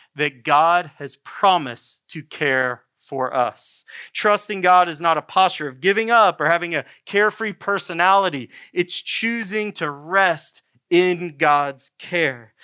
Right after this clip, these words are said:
And it's Jesus, "Pastor, you saying that if you will follow Jesus, you're now in Jesus's family. And these items aren't worth fretting over,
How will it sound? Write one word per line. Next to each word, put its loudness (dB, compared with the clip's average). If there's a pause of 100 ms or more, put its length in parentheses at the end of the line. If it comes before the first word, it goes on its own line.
(140)
And -4
it's -6
Jesus, -6
"Pastor, -2
you -10
saying -2 (200)
that 4
if -16
you -4
will 0
follow 4
Jesus, -6 (200)
you're 0
now 2
in -6
Jesus's -10
family. -2 (520)
And -2
these -4
items 0
aren't 2
worth -2
fretting 0
over, -2